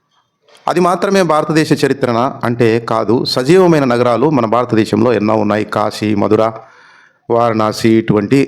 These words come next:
అనేక సజీవ పట్టణాలు ఉన్నాయి. మొన్న మొన్ననే జరిగినటువంటి పురావస్తు తవ్వకాల్లో మధురకు కింది భాగంలో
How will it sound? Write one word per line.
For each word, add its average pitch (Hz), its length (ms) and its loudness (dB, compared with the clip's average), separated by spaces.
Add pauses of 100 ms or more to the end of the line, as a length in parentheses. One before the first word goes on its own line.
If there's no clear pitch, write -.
(140)
అనేక 160 580 0 (480)
సజీవ 143 340 4 (120)
పట్టణాలు 107 380 -2
ఉన్నాయి. 90 180 -6 (580)
మొన్న 147 280 2
మొన్ననే 196 320 2 (1800)
జరిగినటువంటి 170 720 0 (680)
పురావస్తు 170 500 0
తవ్వకాల్లో 123 480 0 (600)
మధురకు 135 480 0
కింది 139 240 2
భాగంలో 113 320 0